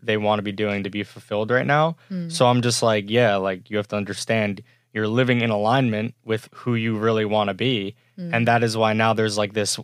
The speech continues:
Speaker 1: overflow of
Speaker 2: Mm.
Speaker 1: energy, this overflow of momentum, and you're seeing the results of that, right? And, and, and I thought it's, like, amazing to me to see that for her. And then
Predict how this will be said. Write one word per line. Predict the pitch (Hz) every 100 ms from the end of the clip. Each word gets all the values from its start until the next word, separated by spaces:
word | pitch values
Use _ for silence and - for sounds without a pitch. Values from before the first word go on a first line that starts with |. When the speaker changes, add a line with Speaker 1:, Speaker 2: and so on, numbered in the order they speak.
| _
Speaker 1:
overflow | 135 123 117 104 - 101 95 95 110 _ _ -
of | 107 104 101
Speaker 2:
Mm. | 113
Speaker 1:
energy, | 117 127 110 104 101
this | 104 -
overflow | 113 110 107 - 110 107
of |
momentum, | 104 101 104 120 120 101 95 95 _ _ _ -
and | 104 104 101 101
you're | 107 104 98
seeing | - 120 117 110
the | 101
results | 107 113 147 -
of | -
that, | - _ _ _ _
right? | 107 110 113
And, | 110 107 -
and, | 110 107
and | 101 - 110
I | 120
thought | 123 151 143 - - - - _ _ _ _ _ -
it's, | 156 156
like, | 175
amazing | 139 131 131 143
to | 127 135
me | 135 135
to | - 117
see | - 123
that | 113 117 110 _ _ _ _ _
for | _ 110 104
her. | 120 127 120 117
And | 117 113 110
then | 107 107